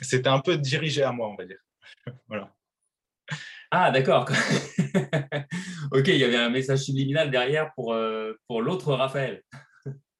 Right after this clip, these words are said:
Speaker 1: Et il y a personne qui a compris, euh, qu'il y a des gens qui l'ont pris pour, euh, pour Novak, en disant, « Il se moque de Novak, il peut pas jouer en Australie », tout ça. Mais c'était pas du tout ça. Voilà.
Speaker 2: D'accord, c'était une manière de dire, euh, « J'aurais bien voulu l'annoncer moi-même, mais j'étais un petit peu devancé, quoi. »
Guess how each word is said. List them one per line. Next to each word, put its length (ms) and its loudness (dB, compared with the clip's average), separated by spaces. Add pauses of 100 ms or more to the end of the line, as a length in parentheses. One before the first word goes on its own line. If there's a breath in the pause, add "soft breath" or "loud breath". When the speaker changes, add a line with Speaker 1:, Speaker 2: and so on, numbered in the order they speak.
(1000)
Speaker 1:
Et 120 4
il 60 2
y 60 6
a 60 2
personne 280 0
qui 80 0
a 80 4
compris, 380 -4
euh, 160 0
qu'il 140 -8
y 40 -2
a 20 -4
des 100 -4
gens 200 -8
qui 180 -12
l'ont 140 -2
pris 220 -8
pour, 240 0
euh, 280 2 (400)
pour 140 2
Novak, 500 4
en 100 -6
disant, « 400 -2
Il 80 -4
se 140 -4
moque 200 0
de 100 -4
Novak, 440 2
il 60 -8
peut 120 -10
pas 140 -6
jouer 160 -2
en 100 -2
Australie », 440 -2
tout 100 -8
ça. 260 -2 (320 soft breath)
Mais 80 -6
c'était 260 -2
pas 120 4
du 140 2
tout 100 -6
ça. 220 -6 (880)
Voilà. 260 -10 (360)
Speaker 2:
D'accord, 260 -2
c'était 240 -2
une 100 2
manière 320 2
de 80 0
dire, 300 0
euh, « 520 0 (100)
J'aurais 180 -4
bien 140 -4
voulu 200 -2
l'annoncer 380 -4
moi-même, 400 -2
mais 200 -4
j'étais 240 -6
un 100 -4
petit 120 -20
peu 100 -6
devancé, 380 -6
quoi. » 100 -12